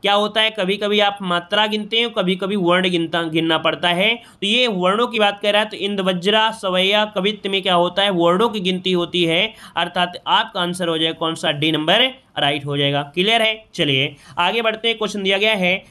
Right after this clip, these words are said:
कि कौन सा छंद बाईस से छब्बीस वर्ण और चार चरणों वाला होता है।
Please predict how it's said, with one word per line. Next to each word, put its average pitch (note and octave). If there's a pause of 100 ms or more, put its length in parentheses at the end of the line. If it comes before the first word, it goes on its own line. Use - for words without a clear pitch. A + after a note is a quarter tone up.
(120)
कि F#3
कौन G3+
सा G#3+
छंद F#3+ (240)
बाईस F#3
से A#3
छब्बीस G3+
वर्ण G3+
और F3+
चार F#3
चरणों F3
वाला E3+
होता D#3
है। D#3